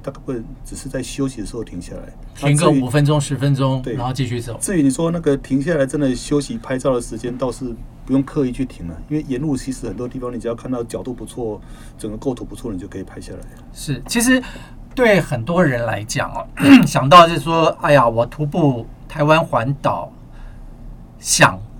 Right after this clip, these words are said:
Speaker 2: 光是想就觉得说，“哦，好远的路程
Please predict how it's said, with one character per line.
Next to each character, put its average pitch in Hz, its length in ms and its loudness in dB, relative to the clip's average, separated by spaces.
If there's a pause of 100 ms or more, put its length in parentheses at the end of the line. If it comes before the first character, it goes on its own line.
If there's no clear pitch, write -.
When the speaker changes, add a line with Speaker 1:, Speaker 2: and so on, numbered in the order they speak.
(340)
Speaker 2:
光 202 140 6
是 202 100 -2
想 - 320 2
就 151 120 0
觉 123 180 -4
得 113 180 -2
说 117 280 -2
，“哦， 139 40 0
好 120 320 -2
远 127 180 0
的 92 80 -8
路 110 220 -8
程 113 180 -10